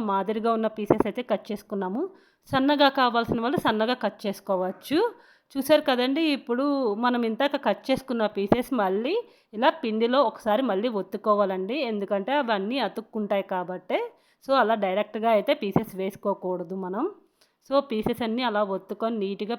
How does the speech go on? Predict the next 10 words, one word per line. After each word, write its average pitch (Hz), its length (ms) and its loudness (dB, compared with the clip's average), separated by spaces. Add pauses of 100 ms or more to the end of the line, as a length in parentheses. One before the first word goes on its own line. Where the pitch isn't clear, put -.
పిండిలో 262 300 2 (120)
ఒత్తుకోవాలండి. 190 640 -2
పిండి 226 260 -4
అయితే 226 160 -2 (100)
ఉండాలి 196 340 0
కన్ఫామ్‌గా, 190 520 -4
దీనికి 196 300 -6
యూజ్ 208 180 -2 (120)
చేయాలి. 185 420 -4 (640)
పిండి 233 280 -2